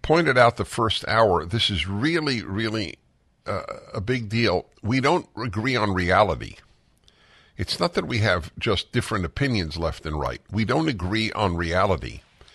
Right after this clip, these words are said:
The left believed that the Trump campaign colluded with Russia. They believed that the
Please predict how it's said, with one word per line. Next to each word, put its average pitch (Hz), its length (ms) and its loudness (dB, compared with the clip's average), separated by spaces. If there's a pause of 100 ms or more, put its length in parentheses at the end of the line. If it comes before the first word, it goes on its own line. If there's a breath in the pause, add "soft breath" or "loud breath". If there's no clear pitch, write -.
(480 soft breath)
The 113 80 0
left 113 300 4
believed 101 500 -2
that 101 180 2 (560)
the 95 80 -6
Trump 120 360 2
campaign 104 520 0
colluded 90 560 -2
with 87 180 -4
Russia. 123 420 2 (680 loud breath)
They 98 120 2
believed 95 760 -2
that 90 380 0
the 85 260 -6